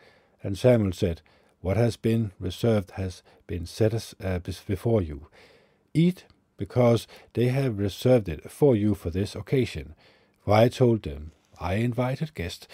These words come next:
So Saul ate with Samuel on that day. Then they went down from the high place to the city, and he continued to speak with Saul on the housetops. They rose early, and at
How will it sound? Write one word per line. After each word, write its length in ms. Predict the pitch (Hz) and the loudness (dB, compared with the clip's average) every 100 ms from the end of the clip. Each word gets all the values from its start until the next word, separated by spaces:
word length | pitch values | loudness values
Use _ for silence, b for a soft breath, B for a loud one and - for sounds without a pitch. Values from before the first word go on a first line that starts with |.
| B B B _ | B B B _
So 220 | - 78 73 | -12 -10 -4
Saul 300 | - 98 101 | 2 2 4
ate 260 | 107 131 - | 4 4 2
with 300 | 80 73 - | -8 -8 -16
Samuel 560 | - 135 127 135 117 98 | -2 2 4 6 6 4
on 220 | 92 92 | -2 -4
that 220 | 98 98 | -4 -6
day. 300 | 80 82 - _ _ _ _ _ _ _ B B B B | -10 -10 -14 _ _ _ _ _ _ _ B B B B
Then 280 | 104 117 135 | 0 2 2
they 160 | 131 | 2
went 300 | 110 107 101 | 4 4 2
down 300 | 90 90 110 | 0 0 0
from 180 | 107 92 | -2 -4
the 140 | 76 76 | -4 -6
high 200 | 87 87 | -6 -6
place 380 | - 113 113 | 0 2 2
to 120 | - 82 | -2 -12
the 120 | - | -8
city, 420 | - 113 110 98 B B B | 0 0 2 -2 B B B
and 140 | 113 131 | -2 -2
he 80 | |
continued 460 | 143 127 - 170 160 | 2 0 2 0 0
to 80 | 95 | -6
speak 400 | - 107 117 - | 0 2 2 -2
with 160 | 82 - | -10 -6
Saul 400 | - 95 95 92 | 0 2 2 0
on 160 | 80 | -4
the 140 | 76 76 | -6 -6
housetops. 640 | 92 92 - - 67 - b b b b b b _ _ _ _ _ - | -4 -4 -6 -10 -10 -14 b b b b b b _ _ _ _ _ 4
They 180 | 117 | 6
rose 380 | 120 127 147 135 | 8 8 8 6
early, 460 | - 92 92 101 98 | 0 0 2 0 -2
and 260 | 82 78 | -8 -10
at 140 | - | -10